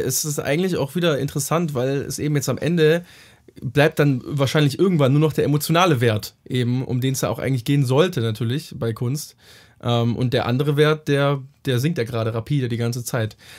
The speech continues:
Was natürlich dann wieder wirtschaftlich schwierig ist, wenn man davon leben will. Aber, ähm,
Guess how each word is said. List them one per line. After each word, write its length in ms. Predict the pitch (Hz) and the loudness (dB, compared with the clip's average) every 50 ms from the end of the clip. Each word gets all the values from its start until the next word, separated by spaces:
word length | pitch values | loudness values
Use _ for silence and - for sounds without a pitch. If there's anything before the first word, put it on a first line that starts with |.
| - _ | -16 _
Was 200 | - 135 143 143 | 2 2 2 4
natürlich 360 | 180 165 156 180 170 170 170 175 | 2 0 2 2 2 2 2 2
dann 380 | 175 165 170 165 160 156 147 | 2 2 2 2 2 2 2
wieder 220 | 135 147 151 143 135 | 2 2 2 4 4
wirtschaftlich 480 | 175 175 - 190 180 190 180 175 - | 2 2 2 0 0 0 0 0 0
schwierig 320 | - 175 196 202 214 202 202 | 0 0 0 2 0 0 0
ist, 240 | 185 196 208 202 - | 0 -2 -2 0 -2
wenn 80 | 156 | 0
man 280 | 151 151 147 143 135 123 | 0 2 0 0 0 -2
davon 220 | 123 123 - - 127 | -4 -4 -2 -2 -2
leben 260 | 175 226 196 135 113 | -2 -2 -2 -2 -2
will. 200 | 113 113 117 - - | -2 -2 -4 -4 -4
Aber, 380 | - 120 123 123 120 117 - - | -4 -2 -2 0 0 0 -2 -2
ähm, 360 | 120 120 120 117 117 117 117 | -2 -2 0 0 -2 -4 -6